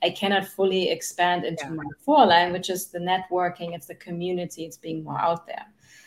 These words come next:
Speaker 1: So I had to accept that part of me first to also embrace the other part of myself, right? And there's other aspects of my charts. I'm highly sensitive. I'm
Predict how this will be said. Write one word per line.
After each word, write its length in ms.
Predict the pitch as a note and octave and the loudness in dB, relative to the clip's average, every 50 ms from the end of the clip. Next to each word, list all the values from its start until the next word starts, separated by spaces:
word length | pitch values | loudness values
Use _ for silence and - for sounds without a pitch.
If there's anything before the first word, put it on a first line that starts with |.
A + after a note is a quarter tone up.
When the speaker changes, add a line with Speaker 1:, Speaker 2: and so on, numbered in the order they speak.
| _ _ _ _ _ _ | _ _ _ _ _ _
Speaker 1:
So 680 | - - - A3+ A3+ A3 G#3+ G#3+ G#3 G3 G3+ - - _ _ _ _ _ _ _ _ _ _ _ _ _ _ _ _ _ | -4 6 10 12 12 12 12 12 10 6 2 -2 -8 _ _ _ _ _ _ _ _ _ _ _ _ _ _ _ _ _
I 80 | G#3 G#3+ | 8 10
had 240 | G#3+ B3+ E4 F4+ | 10 10 10 10
to 120 | F4+ D4 A#3 | 10 10 10
accept 380 | G#3+ G#3+ - - A3+ A3 A3 | 10 8 4 6 6 6 8
that 180 | A3 G3+ G3+ - | 8 4 4 4
part 180 | - - G3+ G#3 | 4 4 4 4
of 100 | G3 G3 | 4 2
me 120 | G3 F#3+ | -2 -4
first 640 | F#3+ - - B3 C#4+ B3 F#3+ F3+ G3+ G#3 G#3 - - | -6 -2 4 6 8 8 8 8 6 2 -2 -2 0
to 100 | G#3+ F#3+ | 2 4
also 280 | F3+ G3 G3 G3 G#3+ | 6 6 4 4 2
embrace 340 | G3 F#3 F3 F3+ F3+ F3+ F3+ | 0 0 0 -2 -2 -2 -2
the 100 | - E3 | -2 -2
other 160 | E3 E3 F3 - | 0 0 -2 -6
part 240 | - - - - - | -8 -10 -10 -10 -10
of 120 | - - | -14 -14
myself, 520 | - - - - - - - C2 C2+ D3 - - | -14 -12 -12 -12 -10 -8 -8 -8 -8 -12 -6 -2
right? 400 | E3 D#3 D#3+ E3+ F#3+ G3+ G#3+ - _ _ - - - _ - | 0 2 2 2 2 0 -2 -8 _ _ -20 -20 -20 _ 6
And 160 | G#3+ G#3+ G#3+ | 10 12 12
there's 180 | A3 A3+ G#3+ A3+ | 12 12 10 8
other 200 | - G3+ G#3+ G#3+ | 8 8 10 10
aspects 680 | G#3 G3 - - A#2 F#3 F#3+ - - G3+ G3 F#3+ - | 10 8 6 6 4 2 2 2 0 -2 -2 -2 -2
of 80 | G3 F#3 | -4 -2
my 160 | F#3 F#3 F#3 F#3 | 0 0 0 0
charts. 440 | F3+ - F#3 F3 E3 F3 F3 E3+ - | -2 -2 0 0 0 0 -2 -2 -6
I'm 220 | - E3+ F3+ F3+ | -6 -6 -4 -4
highly 600 | F3 F3 - - F#3 F#3 F#3+ F#3+ F#3+ F#3 F#3 F3+ | -6 -6 0 2 2 2 4 2 0 0 -2 -2
sensitive. 1080 | F3+ - - G#3 G#3+ A3 G#3+ G#3 G#3+ G#3 G#3 G#3+ G#3 G3 G3 F#3+ F#3+ F#3+ F#3+ F#3+ F#3 F#3+ | -4 -4 0 4 4 4 4 4 0 -4 -2 -2 0 2 4 4 4 4 4 2 0 -4
I'm 520 | - - E3 E3+ F3 F3 F3 E3+ E3+ - | -4 -6 -4 -6 -6 -8 -8 -10 -10 -14